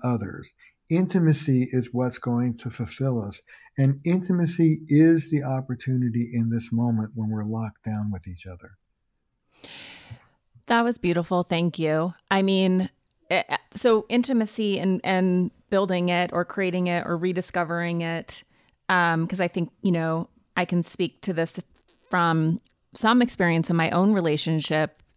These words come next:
Speaker 2: There certainly have been times when I'm like, "Oh my God, we are really good friends and we really like each other and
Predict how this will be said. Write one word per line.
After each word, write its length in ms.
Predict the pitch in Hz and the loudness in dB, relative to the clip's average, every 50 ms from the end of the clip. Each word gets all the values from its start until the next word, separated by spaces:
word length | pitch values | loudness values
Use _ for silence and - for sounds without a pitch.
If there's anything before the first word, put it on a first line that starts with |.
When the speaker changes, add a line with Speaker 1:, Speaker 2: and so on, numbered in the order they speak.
| _ _ - | _ _ -4
Speaker 2:
There 220 | 180 185 170 170 | 0 2 2 2
certainly 380 | - - 214 202 - 185 190 175 | 0 0 0 0 2 2 2 2
have 140 | 185 170 | 2 2
been 160 | - 175 165 160 | 2 0 0 0
times 460 | - - - 202 202 190 185 170 156 | -2 -2 0 0 2 2 2 2 0
when 100 | 170 165 | 0 0
I'm 160 | 165 165 160 | 2 2 2
like, 260 | 160 160 160 - - - | 2 0 -2 -4 -8 -4
"Oh 140 | - 269 285 | 0 0 2
my 160 | 294 302 294 | 2 0 0
God, 520 | 285 302 302 302 277 240 185 165 160 - - - | 0 0 0 2 2 2 2 2 0 -2 -8 -2
we 220 | - 240 254 262 262 | 0 2 2 2 2
are 160 | - 240 240 | 2 0 0
really 280 | 233 226 240 240 247 240 | 2 0 0 2 2 2
good 120 | 233 240 | 0 -2
friends 360 | - - 247 247 233 208 185 - | -2 0 0 2 4 2 2 2
and 160 | 160 190 196 | 2 2 2
we 100 | 202 214 | 4 2
really 320 | 196 190 220 208 214 208 | 2 2 2 2 2 2
like 240 | 196 208 208 208 220 | 2 0 -2 0 -2
each 160 | 220 202 - | -2 -2 0
other 320 | 196 180 180 175 170 165 165 | -2 0 2 2 2 2 0
and 480 | - 170 175 175 170 170 170 165 - | 0 0 0 2 2 2 0 -2 -4